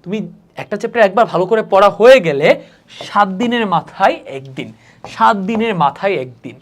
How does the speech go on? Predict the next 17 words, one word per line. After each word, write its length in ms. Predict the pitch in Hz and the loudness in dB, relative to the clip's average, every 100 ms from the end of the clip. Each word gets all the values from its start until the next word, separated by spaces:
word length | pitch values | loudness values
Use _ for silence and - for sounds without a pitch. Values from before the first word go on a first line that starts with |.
| _ _ _ | _ _ _
সাত 260 | - 208 214 | -2 2 2
দিনের 360 | 185 233 233 180 | 2 0 0 0
মাথায় 360 | 147 - 190 139 | -4 -6 -14 -12
একদিন 320 | 123 214 208 | -14 -16 -14
যাতে 280 | 143 110 160 | -14 -18 -18
তুমি 240 | 147 156 | -12 -12
এটা 280 | 190 165 202 202 | -12 -6 -6 -6
কি? 200 | - 214 - _ _ - | -8 -8 -8 _ _ -4
রিপিট 580 | 233 254 302 302 277 - | -4 0 2 2 0 0
করো, 220 | 233 190 165 | 2 4 2
রিপিটেশন 600 | - 277 269 262 262 226 | 0 -4 -2 -4 -4 0
করবো, 380 | 226 175 139 - _ _ _ | 2 2 -2 -6 _ _ _
করা, 200 | 220 190 - 165 | 6 6 4 4
করবা। 360 | 233 196 131 - _ - | 6 6 4 0 _ -2
মনে 200 | 196 294 | 4 8
রাখবা, 340 | 285 214 156 - - | 8 6 2 -4 -6
repetition 600 | 165 175 277 277 277 285 | -4 2 2 2 -2 -2